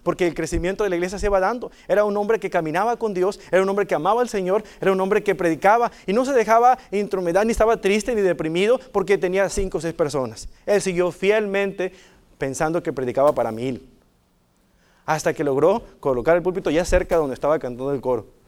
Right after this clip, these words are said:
de lo lleno que estaba ese lugar. El Señor determina que su tiempo terminado ahí lo lleva a otra obra, a continuarla, y esta iglesia tan grande y tan exitosa, podemos llamarle, llamó a otro pastor para que estuviera ahí.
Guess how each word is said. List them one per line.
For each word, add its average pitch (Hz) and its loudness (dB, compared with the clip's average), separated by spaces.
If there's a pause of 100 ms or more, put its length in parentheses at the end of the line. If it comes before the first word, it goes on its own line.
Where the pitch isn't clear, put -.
(200)
de 123 -6
lo 117 -2
lleno 139 -2
que 131 -10
estaba 123 -2
ese 117 -4
lugar. 107 -8 (1160)
El 143 -2
Señor 170 4
determina 196 2
que 190 -2
su 185 -2
tiempo 202 2
terminado 175 0
ahí 190 2
lo 175 0
lleva 170 4
a 160 6
otra 220 2
obra, 170 0 (160)
a 135 -4
continuarla, 151 0 (280)
y 151 2
esta 202 0
iglesia 170 0
tan 127 -6
grande 139 -2 (240)
y 131 -6
tan 120 -2
exitosa, 143 -2
podemos 123 -4
llamarle, 120 -4 (520)
llamó 139 2
a 175 4
otro 175 -2
pastor 160 -2
para 131 -4
que 120 -12
estuviera 120 -2
ahí. 107 -6